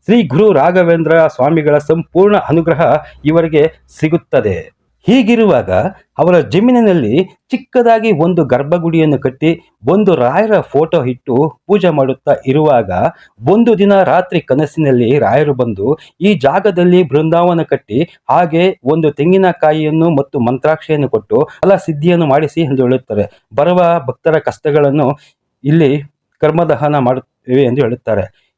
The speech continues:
ಹೇಳಿದ ನಂತರವೂ ಸಹ ಬೃಂದಾವನವನ್ನು ಕಟ್ಟಿಸದೆ ರಾಯರ ಫೋಟೋ ಇಟ್ಟು ಯಜ್ಞ ಮಾಡುವಾಗ ಗುರುಗಳಿಗೆ ಒಂದು ಚಿಕಿತ ಎದುರಾಗುತ್ತೆ. ಅಂತಹ ಒಂದು ಚಿಕಿತವೇ ಯಜ್ಞ ಕುಂಡದಲ್ಲಿ ಪೂರ್ಣಾಹುತಿ ಸಮಯದಲ್ಲಿ ಒಂದೇ ಜ್ವಾಲೆಯಲ್ಲಿ ವಿನಾಯಕ,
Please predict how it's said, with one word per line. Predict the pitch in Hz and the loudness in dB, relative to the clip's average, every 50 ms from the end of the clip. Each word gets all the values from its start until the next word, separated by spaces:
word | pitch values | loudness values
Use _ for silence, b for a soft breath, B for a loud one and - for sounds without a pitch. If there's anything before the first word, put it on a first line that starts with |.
| - | -6
ಹೇಳಿದ | 113 139 185 214 233 247 240 220 | 0 2 2 4 4 4 4 2
ನಂತರವೂ | 208 202 185 170 175 175 185 185 190 190 196 202 202 | 2 2 2 0 0 0 0 2 2 2 2 2 0
ಸಹ | 180 - 147 143 135 160 127 110 139 160 135 | 0 -2 -4 -4 -2 0 0 0 0 0 0
ಬೃಂದಾವನವನ್ನು | 139 151 160 160 160 175 180 185 190 190 180 175 156 151 147 131 123 | -2 -2 0 0 0 2 2 2 2 0 0 0 0 0 0 -2 -2
ಕಟ್ಟಿಸದೆ | - 135 - - 175 - 165 - 107 104 135 160 - - - - - | -4 -4 -4 -4 -4 -2 -2 -2 0 0 0 0 -2 -8 -10 -6 -4
ರಾಯರ | 120 139 185 208 202 190 165 | -2 0 0 2 2 2 0
ಫೋಟೋ | - - - 151 165 175 - 170 147 | -2 -2 -2 -2 -2 0 0 0 0
ಇಟ್ಟು | 143 143 - - 156 139 | 0 -4 -6 -4 -2 -2
ಯಜ್ಞ | 110 107 113 117 - 156 175 | -2 -2 -4 -4 -4 -2 0
ಮಾಡುವಾಗ | 170 156 139 139 135 127 117 104 95 95 95 123 156 B B B B B 110 | 0 2 0 0 0 0 0 0 0 0 0 0 -2 B B B B B -6
ಗುರುಗಳಿಗೆ | 113 160 226 277 254 208 208 202 185 156 160 165 175 180 185 165 | -2 0 2 2 2 2 0 0 0 0 0 2 2 2 0 0
ಒಂದು | 135 139 160 170 143 143 | -2 -2 -2 -2 -2 -6
ಚಿಕಿತ | - _ - 208 - 240 233 220 - - | -8 _ -10 -8 -4 -4 -4 -2 -2 -2
ಎದುರಾಗುತ್ತೆ. | 135 131 143 139 135 123 117 104 _ - 95 87 - - _ _ _ - | -2 0 2 2 2 0 -2 -8 _ -14 -14 -14 -14 -16 _ _ _ -4
ಅಂತಹ | - 170 196 190 - 233 196 208 240 247 | -4 -4 -2 -2 -2 -2 0 0 0 0
ಒಂದು | 220 202 185 165 160 | 0 0 0 -2 -4
ಚಿಕಿತವೇ | - - 143 - 175 - 160 117 107 107 143 175 175 b b b b | -6 -6 -8 -4 -2 -2 0 0 0 0 0 -2 -4 b b b b
ಯಜ್ಞ | 135 160 170 170 175 233 240 - - | -2 -2 -2 -2 0 0 0 0 0
ಕುಂಡದಲ್ಲಿ | 170 180 180 185 175 175 175 180 180 165 | 0 0 0 2 2 2 2 2 2 2
ಪೂರ್ಣಾಹುತಿ | 160 - 175 185 185 180 185 180 185 190 185 180 - - 151 | 0 0 -2 0 0 2 0 0 0 -2 -2 -4 -6 -6 -8
ಸಮಯದಲ್ಲಿ | - - - 104 143 151 156 147 143 131 117 107 101 113 143 165 B B B B | -8 -6 -4 -2 0 0 0 2 0 0 -2 0 0 0 -2 -2 B B B B
ಒಂದೇ | - 160 180 202 190 208 214 214 | -2 0 2 2 2 4 2 2
ಜ್ವಾಲೆಯಲ್ಲಿ | 165 127 - 117 117 139 151 180 175 165 151 135 113 104 104 127 151 170 170 _ _ _ 127 | 2 -2 -8 -4 -2 0 0 2 2 2 2 0 0 -2 -2 -2 -2 -4 -6 _ _ _ -4
ವಿನಾಯಕ, | 143 156 185 185 185 180 175 - | -2 0 2 4 2 2 2 0